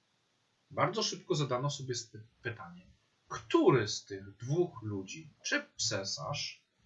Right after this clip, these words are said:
czy papież jest ważniejszy? Cesarz uważał, że jego władza pochodzi od Boga, że to Bóg go wyznaczył na cesarza, że jeśli Bóg by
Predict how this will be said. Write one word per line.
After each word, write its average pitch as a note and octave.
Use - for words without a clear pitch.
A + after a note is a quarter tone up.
czy -
papież -
jest -
ważniejszy? -
Cesarz -
uważał, A#2+
że A#2
jego A2
władza B2
pochodzi A#2
od C3
Boga, C3
że -
to B2
Bóg F3
go C3+
wyznaczył B2
na G2+
cesarza, G2+
że -
jeśli -
Bóg F#3
by F3